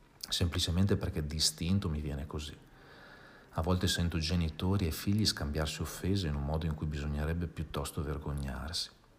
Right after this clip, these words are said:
C'è anche un altro aspetto su cui vorrei soffermarmi un momento. Dio è lo stesso dell'Antico e del Nuovo Testamento, ma è vero che le cose cambiano e maturano. La Chiesa guidata dallo Spirito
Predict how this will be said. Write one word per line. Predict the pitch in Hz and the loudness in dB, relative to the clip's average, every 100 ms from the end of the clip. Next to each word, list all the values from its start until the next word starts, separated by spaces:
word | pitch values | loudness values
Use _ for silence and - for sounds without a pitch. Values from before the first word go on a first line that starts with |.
| - - - - - - - - - - - | -20 -20 -20 -20 -16 -16 -16 -18 -20 -16 -2
C'è | - | 2
anche | 120 120 | 4 6
un | |
altro | 104 98 90 | 6 6 4
aspetto | - 80 69 - | 2 0 -2 -2
su | 80 - | -6 -2
cui | 87 | -2
vorrei | 78 82 80 | 0 0 0
soffermarmi | - 76 - 76 76 80 82 | -2 -4 -2 -2 0 0 2
un | 78 | 2
momento. | 78 71 69 71 87 - - - - - | 2 0 -4 -6 -8 -10 -16 -20 -20 -10
Dio | - 101 117 | 0 2 2
è | 95 | 2
lo | 78 | 0
stesso | 73 - 80 76 - | -2 -2 0 0 -2
dell'Antico | 76 76 76 76 76 90 101 104 - 104 107 - | -2 -2 0 -2 -2 0 0 0 0 0 0 -4
e | 104 | -4
del | 82 71 | -2 0
Nuovo | 71 85 104 | 0 2 2
Testamento, | 80 69 80 73 65 73 76 67 | 2 -2 -2 -2 -2 -4 -4 -2
ma | 90 | 0
è | 90 | 2
vero | 110 113 | 2 0
che | 95 | 0
le | 73 | -2
cose | 78 78 76 | -2 -2 -2
cambiano | 95 87 76 73 73 78 | 0 2 2 0 -4 -4
e | 90 | -2
maturano. | 85 85 107 92 - - - - - - - - - | 0 2 2 2 0 -12 -20 -20 -18 -18 -18 -16 -2
La | 80 | 0
Chiesa | - 104 101 | 4 6 6
guidata | 87 80 76 92 92 | 4 2 2 2 2
dallo | 78 76 | 2 2
Spirito | 78 - 104 110 113 120 | 0 -2 0 2 0 -4